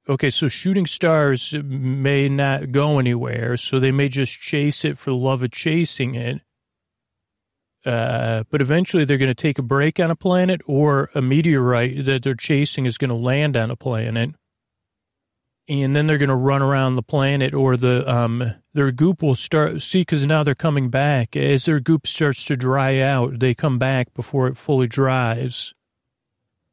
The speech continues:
But a lot of their goop has gone, and the seeds on the goop have gone. Scooter, Scooter, these are the, uh, oh, these are the, uh, seed spreaders of Sa-, Sa-, Saro, Saro, Saro, Sa-.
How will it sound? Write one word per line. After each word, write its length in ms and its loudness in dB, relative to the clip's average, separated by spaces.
But 140 -2
a 40 -2
lot 280 2
of 80 2
their 140 2
goop 300 2
has 380 0
gone, 800 0
and 200 -2
the 60 -2
seeds 720 -2
on 280 -2
the 80 -2
goop 260 0
have 180 -2
gone. 520 -2
Scooter, 440 -2
Scooter, 320 0
these 280 0
are 80 2
the, 240 0
uh, 340 0
oh, 300 0
these 280 -2
are 80 0
the, 280 0
uh, 640 0
seed 420 -4
spreaders 460 -2
of 80 -4
Sa-, 300 -2
Sa-, 440 -2
Saro, 360 0
Saro, 460 -2
Saro, 460 0
Sa-. 500 -4